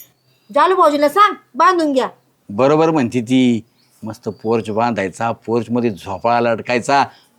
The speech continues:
Speaker 2: आणि आराम करायचा दोघा नवरा बायकोनी. पण काय जमणार आहे तुम्हाला,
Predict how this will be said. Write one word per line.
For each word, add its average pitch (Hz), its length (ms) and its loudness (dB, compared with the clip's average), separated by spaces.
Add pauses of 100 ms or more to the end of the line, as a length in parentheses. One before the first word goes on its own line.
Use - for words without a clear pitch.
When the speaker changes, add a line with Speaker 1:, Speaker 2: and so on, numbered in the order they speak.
(120)
Speaker 2:
आणि 113 100 -8
आराम 175 600 2
करायचा 190 340 0
दोघा 185 200 2
नवरा 160 260 2
बायकोनी. 143 420 0 (260)
पण 175 100 0
काय 214 300 2
जमणार 226 340 4
आहे 185 80 2
तुम्हाला, 160 400 0